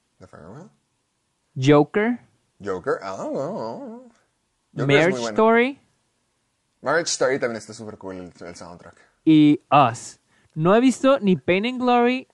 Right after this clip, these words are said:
Speaker 2: mil novecientos diecisiete tampoco lo he visto, Little Women tampoco, no se ha estrenado, Jojo Rabbit, eh. <laughs> Ah, Bombshell no la vi, la neta ya no la quise ver.
Speaker 1: ¿No,
Speaker 2: Ah.
Speaker 1: no quisiste ver Bombshell?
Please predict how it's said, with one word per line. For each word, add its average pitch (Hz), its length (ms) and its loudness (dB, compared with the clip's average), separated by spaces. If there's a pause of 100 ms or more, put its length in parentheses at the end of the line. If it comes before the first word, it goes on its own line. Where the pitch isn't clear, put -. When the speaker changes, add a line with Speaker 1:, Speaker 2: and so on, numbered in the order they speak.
Speaker 2:
mil 170 220 -2
novecientos 202 380 0
diecisiete 185 400 -2
tampoco 147 420 -6
lo 190 60 2
he 196 40 2
visto, 190 540 -4 (220)
Little 156 220 4
Women 180 340 -2
tampoco, 143 380 -6
no 156 120 -8
se 151 80 -8
ha 165 40 -6
estrenado, 165 600 -2 (640)
Jojo 247 340 0
Rabbit, 285 480 -2 (140)
eh. 185 420 -8 (720)
<laughs> - 360 -2 (400)
Ah, 160 440 2
Bombshell 175 640 -2
no 180 140 -6
la 180 160 -2
vi, 160 240 -2
la 156 120 -10
neta 139 240 -20
ya 139 100 -18
no 139 100 -20
la 139 120 -20
quise - 260 -20
ver. 151 320 -16 (260)
Speaker 1:
¿No, 196 160 4
Speaker 2:
Ah. 294 60 4
Speaker 1:
no 339 80 -2
quisiste 339 380 -4
ver 269 120 0
Bombshell? 277 400 -8